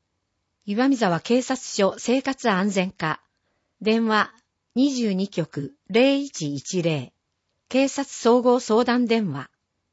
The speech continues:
シャープ九一一零。つながりが防止につながる。普段からコミュニケーションを取るということ。遠く離れた家族でも、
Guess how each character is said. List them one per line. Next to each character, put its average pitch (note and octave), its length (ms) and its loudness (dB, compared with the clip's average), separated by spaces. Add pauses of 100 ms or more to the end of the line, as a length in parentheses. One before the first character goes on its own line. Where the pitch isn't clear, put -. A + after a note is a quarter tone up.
シ - 160 -4
ャ B3+ 60 2
ー B3+ 40 -8
プ D#3 320 -6
九 C#4+ 280 0
一 C#4 340 -6
一 - 400 -4
零。 D#3+ 320 0 (1300)
つ A#3 140 -4
な B3 140 2
が C4 120 0
り B3 120 0
が A#3 160 2
防 G3+ 180 2
止 B3 160 -4
に A#3+ 120 2
つ G3 160 -8
な F3+ 120 -2
が E3 140 -4
る。 D3+ 200 -10 (760)
普 C4+ 160 -8
段 B3 220 -2
か G3+ 120 -4
ら F#3 100 -2
コ A3 160 -6
ミ B3+ 100 2
ュ - 20 2
ニ D4+ 120 0
ケ E4 180 -4
ー - 20 -8
シ C#4 140 -4
ョ A#3 60 -2
ン G3+ 100 -2
を E3+ 80 -4
取 A#3+ 240 -4
る - 40 -10
と E3+ 120 -2
い D#3+ 120 -2
う D#3 80 -4
こ D#3 140 -10
と。 - 280 -12 (840)
遠 C4+ 180 0
く C#4 120 -2
離 C4 240 2
れ C4+ 120 0
た F3+ 120 -2
家 A3 140 -2
族 G#3 240 -2
で D3+ 140 -4
も、 D3 200 -6